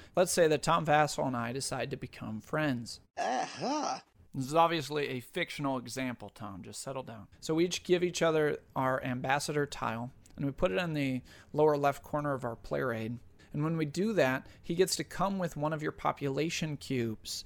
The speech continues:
Speaker 1: So you get to choose money, science, or materials. That's gonna increase your production by having that connection with this other civilization. It's also worth a victory point at the end of the game.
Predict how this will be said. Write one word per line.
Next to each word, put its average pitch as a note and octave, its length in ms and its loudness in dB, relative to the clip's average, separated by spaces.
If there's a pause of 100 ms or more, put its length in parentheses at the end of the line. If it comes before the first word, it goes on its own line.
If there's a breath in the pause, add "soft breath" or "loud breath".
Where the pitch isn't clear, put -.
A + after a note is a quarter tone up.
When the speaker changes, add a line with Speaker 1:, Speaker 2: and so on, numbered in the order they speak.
(160 loud breath)
Speaker 1:
So - 140 0
you D3+ 120 6
get D#3+ 180 2
to D3 80 -8
choose D3+ 420 -4
money, C#3+ 320 0
science, C#3+ 640 0
or C#3 180 0
materials. C#3 720 -2 (300 loud breath)
That's F3+ 180 4
gonna F#3 160 0
increase D#3 560 -2
your D#3 80 0
production E3 760 0
by A#2 140 -2
having C#3+ 320 2
that C3+ 220 -2 (200 loud breath)
connection D3 640 -2
with A2+ 140 -4
this C3+ 180 -4
other B2+ 220 -2
civilization. B2+ 1040 -2 (180)
It's D3+ 140 -4
also F#3+ 360 4
worth D3+ 240 2
a C#3 120 0
victory E3 460 -2
point A2+ 360 -6
at B2 80 -6
the C3 160 -6
end A2+ 240 -4
of B2 120 -8
the B2+ 80 -4
game. D3 520 -2